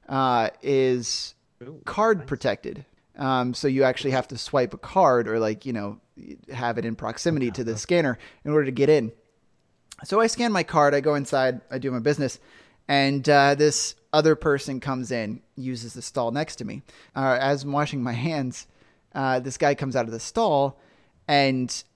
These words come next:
Speaker 1: just looks disgruntled as fuck. A-, and, you know, we make eye contact through the mirror, which is kind of weird to begin with, but I nod to him, and dude grunts. All I get back is, "Ugh." Like, not even, uh, an, an affirmative grunt, like, "Ugh.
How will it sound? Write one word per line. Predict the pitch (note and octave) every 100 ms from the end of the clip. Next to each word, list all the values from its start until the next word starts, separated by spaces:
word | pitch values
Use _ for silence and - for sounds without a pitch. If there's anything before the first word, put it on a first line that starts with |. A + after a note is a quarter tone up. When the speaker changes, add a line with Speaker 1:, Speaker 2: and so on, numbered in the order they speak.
| _ -
Speaker 1:
just | C#3 E3 -
looks | E3 - F3 C#3+ D#3
disgruntled | C#3 C3 - D3+ C#3 C#3+ B2+
as | B2 A#2+ -
fuck. | - - B2 G2+ - _ -
A-, | A2+ F#3+
and, | G3+ G3+
you | A#3+
know, | F#3 C3+ B2 -
we | C#3+ E3
make | E3+ D#3+ -
eye | B2+
contact | C3 C3+ B2+ B2+ A#2+
through | B2
the | A2+
mirror, | B2+ C3
which | A2+ A#2
is | B2
kind | - B2+
of | G#2+
weird | A#2+
to | A2+
begin | A#2 C3+ B2+
with, | A2+ _ - _ _
but | C#3 C#3+
I |
nod | D3 G3 B3+ A#3
to | D3 A#2+
him, | A2 A2+ _ _ -
and | C#3 C#3 A#2+
dude | E3 A3+ E3+ C#3+ C3
grunts. | C#3+ - C3 G2+ - - _ _ -
All | D#3+
I | F#3
get | D#3 -
back | C#3 B2
is, | A2+ - _ _ - G#3+
"Ugh." | G3+ - - _ _ _ _ -
Like, | F3+
not | F3 F#3+ B3
even, | C4+ A#3 F#3+ -
uh, | B2+ A#2+ A2 -
an, | G#2 G2+
an | A#2+
affirmative | G#2 - D3 F3+ F3+ E3
grunt, | F3 F3+
like, | C3 C3 -
"Ugh. | C3+ C#3